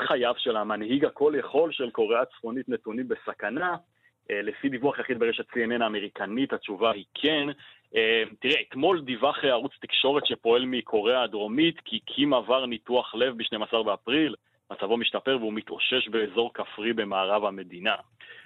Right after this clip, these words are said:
אבל הפעם האחרונה שבה נראה בציבור הייתה בכינוס,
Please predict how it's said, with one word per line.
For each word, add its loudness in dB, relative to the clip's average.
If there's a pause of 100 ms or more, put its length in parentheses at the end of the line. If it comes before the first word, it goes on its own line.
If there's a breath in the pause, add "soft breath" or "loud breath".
(200 loud breath)
אבל 2 (180)
הפעם 0
האחרונה 0
שבה 0
נראה 2
בציבור 2
הייתה 0
בכינוס, -6